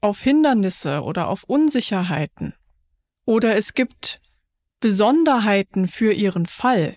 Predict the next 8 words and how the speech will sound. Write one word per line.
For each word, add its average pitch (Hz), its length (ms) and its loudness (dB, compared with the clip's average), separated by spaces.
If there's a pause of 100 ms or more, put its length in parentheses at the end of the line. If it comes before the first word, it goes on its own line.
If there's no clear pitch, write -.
(380)
die 214 80 0
in 196 120 2
deinem 180 240 2
Blogartikel 226 720 0
aber 196 280 0
nicht 196 340 -2
behandelt 220 560 0
sind. 151 460 -8